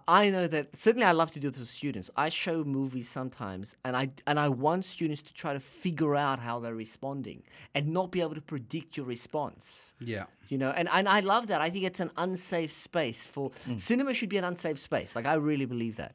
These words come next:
Speaker 3: I guess where, where I'm critical of this film, regardless of the fact that I enjoy so much of it so much, where I'm critical of it <laughs> is in, in a, in a Trump world,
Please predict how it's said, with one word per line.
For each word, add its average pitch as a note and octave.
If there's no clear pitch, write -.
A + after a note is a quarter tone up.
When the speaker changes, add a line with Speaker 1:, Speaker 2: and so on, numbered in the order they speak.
Speaker 3:
I C#3
guess G#3
where, D#3+
where B2+
I'm C3
critical A2+
of A2+
this -
film, A2
regardless C#3
of B2+
the -
fact A#2
that G#2+
I G#2+
enjoy A2
so -
much A2+
of G2
it -
so A#2
much, A2
where C3
I'm E3
critical F#3
of G2+
it A2
<laughs> -
is B2
in, B2
in B2
a, A#2
in B2+
a A#2
Trump C#3
world, G#2